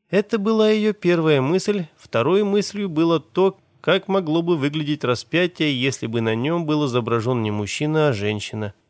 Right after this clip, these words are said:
«Наверное, мисс Фортейн, я всего лишь джинн, и мне не знакомы ваши понятия о религии.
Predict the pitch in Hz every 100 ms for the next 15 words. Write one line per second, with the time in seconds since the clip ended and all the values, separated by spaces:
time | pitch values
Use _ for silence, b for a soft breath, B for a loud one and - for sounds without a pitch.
0 | _ 143 151 175 233 233 220 214 190 170
1 | 160 - 131 143 131 127 123 127 - 240
2 | 262 - 233 240 226 196 185 240 185 110
3 | - 139 170 226 226 214 202 202 - 220
4 | 220 151 170 - 185 175 143 131 131 135
5 | 135 135 135 127 131 123 101 98 -